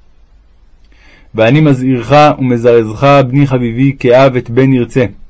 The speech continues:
שתזכור זאת בכל יום ויום היטב היטב בכל מה שעובר עליך. כי לא דבר ריק הוא מכם, ואי אפשר לבאר מה שמתנוצץ בכל עת בזה.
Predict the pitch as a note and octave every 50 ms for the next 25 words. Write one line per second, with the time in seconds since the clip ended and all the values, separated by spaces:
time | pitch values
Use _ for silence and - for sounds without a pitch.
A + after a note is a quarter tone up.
0 | - - - - - - - - - - - - - - - - - - - -
1 | G#2+ - A2+ G#2+ G2+ - - C#3+ D#3 D3+ C#3+ C#3+ D3 C#3+ C3+ C3 A#2+ - C#3 D3
2 | D3 D3 C#3 C3+ C3 C#3 C#3+ C#3+ C#3+ C3+ C3 - - D3 C#3+ C#3+ C3+ C3+ C3+ -
3 | C#3+ C#3 C#3 C3+ C3 A#2+ - C#3+ C#3 C#3+ C#3+ C#3 C3 - C#3 C3 B2 A#2+ C3+ C#3
4 | C#3 C3+ C3 A#2+ - - - - - - - - - - - - - - - -
5 | - - - - - - - - - - - - - - - - - - G#2+ A2+
6 | C#3 D3+ C#3+ D3 C#3 C#3 D3 C#3+ C#3 D3 D3 C#3+ D3+ D3+ C#3+ C3+ C#3 - C3 G#2
7 | - - - - - - - - - - - - - - - - - - - -
8 | G2 A#2 C3+ D3+ D3 C#3+ - D3+ D3 C#3+ C#3+ B2+ A2+ B2 C3+ C#3+ D3+ D3 C#3+ C#3
9 | C#3+ C#3+ B2+ B2 A2 - B2 A#2 - - D3 D3 C#3+ C3+ B2+ B2 A#2 - C#3 C3
10 | C3+ C#3 C#3+ C3 A#2+ G#2+ F#2+ -